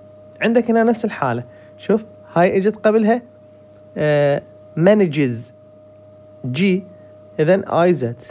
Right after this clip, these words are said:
با، باجز، آي زد. شوف. هسه تجي لي على، آه، الصوت ال S. شو وقت يلفظ لنا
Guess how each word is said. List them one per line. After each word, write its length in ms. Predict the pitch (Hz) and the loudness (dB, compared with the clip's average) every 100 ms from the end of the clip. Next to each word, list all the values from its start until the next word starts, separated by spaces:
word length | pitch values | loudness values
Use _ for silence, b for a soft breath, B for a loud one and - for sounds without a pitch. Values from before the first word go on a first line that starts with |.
| - - - - - - - - B B 622 B B B B B - - - 139 | -20 -20 -20 -20 -20 -20 -20 -20 B B -20 B B B B B -20 -20 -18 -2
با، 440 | 147 185 202 220 - _ | 2 4 2 -2 -14 _
باجز، 600 | 151 190 190 156 120 - - - - - - - - - - - - - - | -2 0 0 -2 -8 -12 -20 -20 -20 -20 -20 -20 -20 -20 -20 -20 -20 -10 0
آي 220 | 180 175 | 2 0
زد. 300 | 135 113 - - - - - - - B B B B - - - - - - 156 | -2 -12 -14 -20 -20 -20 -20 -20 -20 B B B B -20 -20 -20 -20 -20 -10 -4
شوف. 160 | 180 - - - - - - - - - B B B - - | -4 -6 -20 -20 -20 -20 -20 -20 -20 -20 B B B -20 -6
هسه 240 | 220 220 | -6 -6
تجي 240 | 208 175 202 | -8 -4 -4
لي 80 | 175 | -4
على، 340 | 160 156 156 B B B B B - | -6 -6 -8 B B B B B -12
آه، 220 | 143 135 - | -10 -8 -10
الصوت 380 | - 202 208 | -6 -4 -4
ال 220 | 190 - 104 | -6 -8 -10
S. 40 | - - - - - - - - | -16 -20 -20 -20 -20 -20 -20 -20
شو 160 | - 226 | -4 -4
وقت 180 | 233 196 | -2 -6
يلفظ 280 | 156 156 175 | -6 -6 -4
لنا 280 | 185 196 | -2 -4